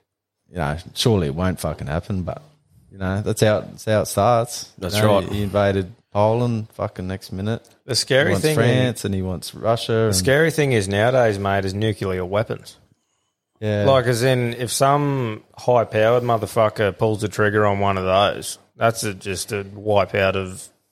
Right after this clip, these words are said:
Speaker 3: civilization,
Speaker 1: Yeah.
Speaker 3: isn't it?
Speaker 1: Mate, you'd have to, you'd have to hope that it won't come to that again. Like,
Speaker 2: I hope it's not a domino effect 'cause, like, China and Taiwan, they got a bit of drama at the moment as well.
Speaker 1: Yeah, and that's what I'm thinking. Like,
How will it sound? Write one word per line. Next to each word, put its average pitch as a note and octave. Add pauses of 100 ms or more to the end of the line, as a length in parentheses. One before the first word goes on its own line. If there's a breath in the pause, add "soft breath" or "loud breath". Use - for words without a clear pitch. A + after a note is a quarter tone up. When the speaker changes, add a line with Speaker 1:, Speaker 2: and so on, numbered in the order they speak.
Speaker 3:
civilization, A2
Speaker 1:
Yeah. E2+
Speaker 3:
isn't F2+
it? - (400)
Speaker 1:
Mate, G#2
you'd G#2+
have B2
to, G2 (300)
you'd A#2+
have D3
to G#2
hope G2+
that F2
it F2 (400)
won't G2
come F2+
to F#2
that F#2
again. F#2 (180)
Like, F#2 (840)
Speaker 2:
I A2
hope C#3
it's B2+
not G#2+
a F2
domino G#2+
effect A2+
'cause, F#2+
like, G2+
China G#2+
and F2
Taiwan, G#2
they G#2
got G2+
a F#2
bit F2+
of F2
drama G2+
at D#2
the D2+
moment G2
as F2+
well. G#2+ (160)
Speaker 1:
Yeah, G2+
and F#2+
that's A2
what A#2+
I'm G#2
thinking. G2+
Like, F2